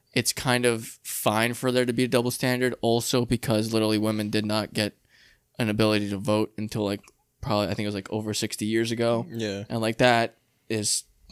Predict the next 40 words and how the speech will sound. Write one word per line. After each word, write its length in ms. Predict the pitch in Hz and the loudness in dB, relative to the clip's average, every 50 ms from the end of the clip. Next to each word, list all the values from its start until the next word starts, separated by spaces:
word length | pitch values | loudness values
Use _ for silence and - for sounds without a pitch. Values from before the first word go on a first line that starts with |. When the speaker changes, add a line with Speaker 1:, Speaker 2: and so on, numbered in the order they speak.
| - - _ _ _ _ _ _ _ _ _ - | -20 -20 _ _ _ _ _ _ _ _ _ 4
Speaker 1:
there, 200 | 226 226 160 160 | 8 8 8 8
Speaker 2:
That's 180 | 160 135 120 - | 8 4 0 2
fucked 220 | 127 117 - - | 0 0 0 0
up. 100 | 104 - | -2 4
Speaker 1:
there's 280 | - 160 185 202 180 147 | 6 8 8 8 8 8
women, 400 | 135 143 151 165 175 175 175 160 - _ - | 6 6 6 8 6 4 4 0 -4 _ 2
like, 220 | - 135 127 113 - | 4 4 4 6 6
there's 220 | 139 147 165 151 | 6 6 6 6
women 380 | 139 139 139 151 151 151 151 147 | 6 4 6 6 4 2 2 0
in 360 | - - 127 120 117 113 - - _ _ _ - | 0 0 0 0 0 -2 -6 -8 _ _ _ -6
Middle 320 | - 127 127 123 120 123 123 | 0 2 4 6 6 6 4
Eastern 260 | 120 - 139 127 113 | 4 2 0 0 0
countries 400 | - 117 117 117 - 135 135 127 | 0 -2 0 2 2 2 2 4
that 140 | 127 110 90 | 2 2 4
literally 320 | 127 123 123 120 117 107 | 4 6 6 6 6 4
are 160 | - 110 117 | 2 0 0
not 140 | 113 110 113 | 2 2 2
allowed 200 | 107 107 107 - | 2 0 0 -2
to 60 | - | -2
drive. 560 | 101 117 117 110 104 92 90 - - - - _ _ - - | -2 2 2 2 2 0 -2 -8 -14 -16 -20 _ _ -6 -4
Like, 180 | 110 110 - - | -4 -2 2 4
that's 260 | 127 127 135 127 127 | 6 6 6 6 6
a 60 | 120 | 4
Speaker 2:
Yeah. 80 | 104 90 | 4 4
Speaker 1:
thing. 280 | - 135 117 101 95 - - - - - - - | 4 2 2 2 -2 -8 -12 -16 -20 -20 -8 -2
You 120 | - 120 | 0 2
have 300 | 101 123 120 120 - - - | 4 4 4 2 2 0 0
to 80 | 151 | 4
wear 200 | 139 147 143 143 | 6 6 6 6
clothes 520 | 135 - - - 143 135 127 113 117 - - | 4 4 4 4 6 6 6 4 2 -2 -6
constantly, 760 | - - - 131 127 131 127 - - 127 104 101 107 107 98 | -6 0 2 4 4 4 2 -2 -4 -2 -2 -2 -4 -4 -4
and 140 | - 110 110 | -4 -4 -4
you're 100 | 110 110 | -2 0
not 200 | 117 113 117 117 | 0 2 2 2
allowed 240 | 113 113 113 113 107 | 4 2 2 2 0
to 60 | 110 | 0
show 260 | - - - 110 107 | 0 0 0 0 0
your 140 | 104 101 104 | 0 -2 -2
body. 220 | 113 101 98 95 80 | -2 -2 -4 -2 -4
Like, 200 | 101 98 - | -6 -6 -8